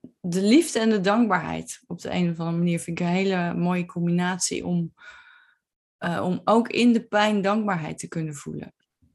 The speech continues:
En dat zou in dit voorbeeld ook zo mooi kunnen zijn van jou, dat je ook, dat er ook dankbaarheid mag zijn dat er weer een nieuw kindje, eh, op aarde komt.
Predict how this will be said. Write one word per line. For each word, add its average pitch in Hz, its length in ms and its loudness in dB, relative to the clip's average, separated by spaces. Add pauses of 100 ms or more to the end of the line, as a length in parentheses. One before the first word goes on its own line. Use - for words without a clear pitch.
(120)
En 208 120 -2
dat 208 180 2
zou 175 180 4
in 180 60 4
dit 175 180 2
voorbeeld 180 420 -4
ook 185 180 0
zo 175 140 -2
mooi 175 300 2
kunnen 160 300 -6
zijn 156 280 -6
van 156 160 -8
jou, 156 220 -6
dat 170 200 -8
je - 120 -10
ook, - 380 -6 (480)
dat 175 140 -6
er - 100 -2
ook 185 260 2
dankbaarheid 175 680 2
mag 160 160 -8
zijn 160 260 -2
dat 160 160 -8
er 175 80 -4
weer 165 140 -2
een 165 120 0
nieuw 208 240 4
kindje, 156 680 -4 (200)
eh, 151 420 -10
op 165 180 -8
aarde 160 360 -2
komt. 156 500 -6